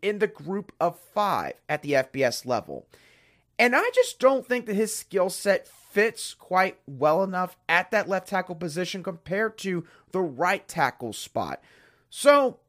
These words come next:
my overall point with Ja'Kai Moore here is if Ja'Kai Moore were to go down with an injury,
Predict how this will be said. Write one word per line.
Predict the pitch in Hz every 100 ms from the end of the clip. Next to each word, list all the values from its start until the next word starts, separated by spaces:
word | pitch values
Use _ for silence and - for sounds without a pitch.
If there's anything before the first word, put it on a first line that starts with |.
| _
my | 247 311
overall | 381 381 349
point | 302 269
with | 233
Ja'Kai | 208 202 214 202 170
Moore | 180 170
here | 151 151 -
is | 175 165 -
if | 214
Ja'Kai | 214 233 - 269 403 403
Moore | 214 214
were | 190
to | 170
go | 175 175
down | 156 170 156
with | 143
an | 135 -
injury, | 135 113 95 78